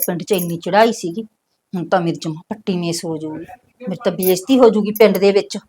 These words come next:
ਇਹ ਤਾਂ ਦਸ ਕੋਲੇ ਜ-, ਦੱਸੂਗਾ ਜਾ ਕੇ, ਇਹਦੇ ਕਿਹੜਾ ਕੰਜਰ ਦੇ ਮੂੰਹ ਤੇ ਕੋਈ ਚੇਪੀ ਲਾ ਦੂਗਾ, ਇਹ ਤਾਂ ਫਿਰ ਵੀ ਹੁਣ ਹੁਣ ਕਰੀ ਜਾਊਗਾ ਵੀ ਇਹਦੇ ਪੰਗਾ ਸੀ। ਬਹੂ ਮੈਂ ਮਰ ਜਾ। ਨਾਨਕ ਪੁੱਤ ਐਂ ਦੇਖੇ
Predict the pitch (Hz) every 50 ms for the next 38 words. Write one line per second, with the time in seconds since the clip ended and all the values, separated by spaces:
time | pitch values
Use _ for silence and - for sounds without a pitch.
0 | _ - - _ _ - - - 175 175 - 294 - 240 196 185 - - - 202
1 | 202 196 180 208 - - _ - 185 220 202 208 - 233 214 220 226 208 226 220
2 | 202 - 226 214 - _ _ - 202 196 240 294 294 277 311 415 - 320 269 208
3 | 240 220 226 262 262 247 240 240 - 359 370 370 349 339 - 302 269 269 - 262
4 | 240 254 247 240 240 247 247 247 254 247 - - - _ _ - - 277 330 -
5 | 240 208 233 247 370 294 262 262 262 262 262 254 - 262 240 247 254 247 233 240
6 | 214 202 202 - 233 226 - - - - - _ _ - - 185 202 196 339 -
7 | - 262 220 220 220 226 220 202 - - 226 214 - _ _ _ _ _ - _
8 | _ _ _ _ _ - 185 175 175 185 190 180 170 180 170 160 151 - - -
9 | - 170 156 156 160 165 175 190 190 185 - _ _ - - _ - 220 277 311
10 | 320 320 320 320 370 - - 320 294 277 269 269 262 262 277 269 269 - 294 269
11 | 262 -